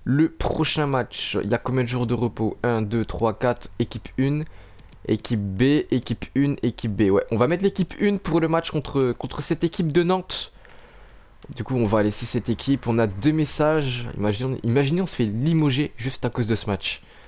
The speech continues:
Ça serait chaud, mais non, c'est bon, c'est deux trucs de joueurs. Alors, euh, merci de m'avoir réintégré. Tu me fais plaisir, t'as été très, très bon. Et continue comme ça, toi, t'as été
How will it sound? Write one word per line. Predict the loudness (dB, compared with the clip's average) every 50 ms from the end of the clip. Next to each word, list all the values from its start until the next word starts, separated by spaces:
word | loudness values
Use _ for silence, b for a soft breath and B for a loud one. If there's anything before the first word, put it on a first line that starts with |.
| B B B -10
Ça | -8
serait | -6 -4 -4
chaud, | -2 0 -2 -2 0
mais | -2
non, | -2 -2 -4
c'est | -6 -6 -6
bon, | -6
c'est | -2 0 2 2 4 2
deux | 2 0 -2
trucs | -2 -2 -4 0
de | 0 0
joueurs. | 2 2 0 0 2 0
Alors, | -2 -2 -4 -8 B B B B B B B B B B 2
euh, | 2 4 4
merci | 4 2 0 0 0 0
de | 0
m'avoir | 2 2 2 2 2
réintégré. | 2 0 0 0 -2 -2 -2 0 0 0 2 2 2 4 4 2 2 0
Tu | -2 -4
me | -4
fais | -4 -4 -6
plaisir, | -4 -4 -4 -4 -4 -2
t'as | 0 -2
été | 0 0 -2 -4
très, | -2 -2 0 0 0 0
très | 0 0 0 2
bon. | 2 2 0 0 -2 B B B B B B B B B B B 0 0
Et | 0 0 -2 -6 -12 -16 -18 -18 -16 -6 -2
continue | -2 -2 0 0 0 0 0
comme | 2 0 0
ça, | 2 0 0
toi, | 0 0 0 0
t'as | 0 0 0 0
été | 0 0 -2 -2